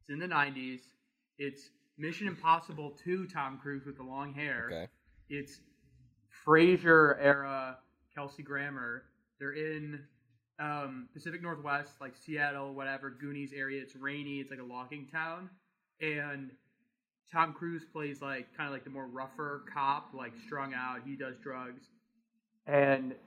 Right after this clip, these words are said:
Speaker 1: he's basically just Fra-, playing Frasier, like, the brother from Frasier's in it, too. <laughs> It's kinda just like an episode of Frasier where Tom Cruise is, like, this gritty detective, and they have to solve this, like, missing, this missing girl murder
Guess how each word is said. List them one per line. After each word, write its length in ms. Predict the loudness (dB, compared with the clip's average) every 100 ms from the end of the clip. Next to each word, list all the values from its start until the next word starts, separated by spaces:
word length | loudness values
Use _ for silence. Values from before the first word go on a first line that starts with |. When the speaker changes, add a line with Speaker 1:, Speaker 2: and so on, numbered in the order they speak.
| -10
Speaker 1:
he's 160 | -8 0
basically 440 | 8 8 8 4
just 180 | 2 0
Fra-, 200 | 6 6
playing 280 | 6 6 4
Frasier, 500 | 8 8 8 6 0
like, 240 | -2 -10 -10
the 80 | -10
brother 300 | -8 -8 -10
from 180 | -12
Frasier's 420 | -10 -8 -8 -10 -8
in 100 | -10
it, 140 | -10
too. 300 | 2 8 8
<laughs> 1400 | 8 6 8 10 10 10 10 8 10 8 8 6 4 -4 -2
It's 120 | 4
kinda 340 | 8 10 8
just 160 | 4 2
like 120 | 2
an 60 | 2 2
episode 340 | 4 6 6 6
of 60 | 4
Frasier 380 | 0 0 2
where 200 | 6 6 6 4 2 -2
Tom 280 | 2 4 2
Cruise 560 | -4 -4 -2 -4 -6 -6 -8 -8 -14 -8 -4
is, 100 | -2 -4
like, 140 | -6
this 140 | -8
gritty 300 | -8 -2 -2
detective, 760 | -2 -2 2 2 2 -6 -6 -10 _ -14 -14 -10
and 100 | -10
they 40 | -4
have 160 | -6
to 100 | -6
solve 480 | -12 -6 -4 -4 -6
this, 140 | -12 -12
like, 140 | -10
missing, 500 | -10 -10 -10 -10 -14 -16
this 80 | -20 -12
missing 420 | -10 -8 -8 -8
girl 260 | -6 -6 -4
murder 540 | -2 0 -2 -4 -6